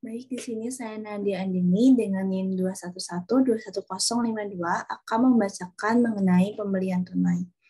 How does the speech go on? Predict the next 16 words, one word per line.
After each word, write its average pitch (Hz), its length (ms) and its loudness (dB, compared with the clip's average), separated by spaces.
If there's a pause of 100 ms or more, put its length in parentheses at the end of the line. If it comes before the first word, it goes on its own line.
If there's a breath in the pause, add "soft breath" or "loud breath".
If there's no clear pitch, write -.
(520 loud breath)
Pembelian 208 480 -2
tunai 240 320 4
menurut 208 400 -2
Mulyadi 190 560 0
tahun 196 240 -2
dua 190 80 0
ribu 185 240 -6
satu 226 480 -2
adalah 185 400 2
pembelian 196 640 -4 (320)
tunai 190 480 2 (400 loud breath)
merupakan 247 560 0
pembelian 202 480 0
di 185 160 2
mana 175 320 0
pembayarannya 185 880 -2